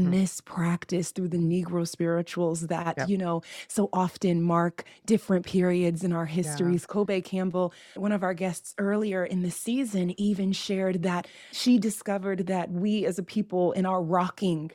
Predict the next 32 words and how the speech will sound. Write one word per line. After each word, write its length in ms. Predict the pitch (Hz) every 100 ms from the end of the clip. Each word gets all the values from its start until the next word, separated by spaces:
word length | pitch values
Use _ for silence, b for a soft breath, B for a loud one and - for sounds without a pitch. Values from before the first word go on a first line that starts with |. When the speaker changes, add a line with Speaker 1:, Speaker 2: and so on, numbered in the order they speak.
| _ -
Speaker 2:
through 160 | 196
prayer 680 | - - - 202 190 175 165
Speaker 1:
Yeah. 200 | 143 120
Speaker 2:
have 300 | 151 185 180 - B B
Speaker 1:
Yeah. 140 | -
Speaker 2:
brought 400 | 185 220 214 214 -
in 340 | 214 214 185
some 340 | 180 - 196 202
of 180 | 196 165
those 380 | 180 165 165 -
areas, 680 | 175 180 190 175 - - 202
you 120 | 214
know, 260 | 202 190 190
of, 300 | 190 170 -
that 160 | 180 180
they've 160 | 180
discovered 480 | 185 170 175 165 165
in 100 | 165
psychology 640 | - 151 - - 170 170
that 140 | 165 -
helps 440 | - 165 - -
you 160 | - 180
Speaker 1:
Yeah. 200 | 147 151 139 -
Speaker 2:
kind 180 | 190
of 260 | 185 185 -
go 200 | 190 180
through 200 | - 180
healing. 540 | 170 - 196 196 185 180
And 100 | 180
so 240 | 180 175 - _ _ _ _ -
I 100 | -
just, 400 | 185 247 220 -